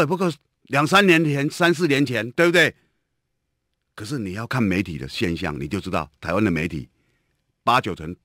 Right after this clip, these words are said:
都是民进党的走狗，被收编。我讲一个简单的新闻啊，两天前中国大陆有个宣判，有个判决哦。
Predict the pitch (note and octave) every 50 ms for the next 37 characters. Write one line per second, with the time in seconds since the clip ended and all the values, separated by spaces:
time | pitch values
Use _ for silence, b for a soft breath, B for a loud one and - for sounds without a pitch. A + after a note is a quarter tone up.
0 | _ _ - A#2+ A#2 G2+ - - - B2+ F#2 F2 F2 G#2 A2 A#2 F#2+ D2+ C#2+ D2
1 | C#2 C#2 - D2+ D2 F2 - C2 A#1+ A1+ _ - G2+ G2 - G2+ F2 E2+ - F2
2 | D#2+ F#2 F#2+ _ _ _ _ _ _ _ _ _ _ _ _ _ _ _ _ _
3 | _ _ _ _ _ _ _ _ _ _ _ _ _ _ _ _ _ _ _ _
4 | _ - - C#3 - A2+ G2 G#2 G2+ A#2 - - _ _ _ _ - F2+ F2+ F#2
5 | G#2+ G#2+ G2+ D#2+ D#2+ F#2+ F#2 F2 C#2+ C#2 C#2+ C2+ C2 - _ _ _ _ _ _
6 | _ _ _ _ _ _ _ _ _ _ _ _ E2+ G2+ B2 B2+ D#3+ F3 F#3+ E3
7 | - A#2+ G2+ G#2+ A#2 - _ _ _ _ _ - E3+ F3 E3 D3+ C#3 C3+ D3 D3+
8 | D#3 C#3+ G#2+ F#2 A#2 A2 - A#2 A#2 A#2 B2+ A#2+ G#2 - _ _ _ _ _ _
9 | _ _ _ _ _ _ _ _ _ _ _ _ _ _ _ _ _ - C#3 E3
10 | G3 - A3 G#3+ F#3+ D#3 D3+ C#3 D3+ E3 D#3+ D3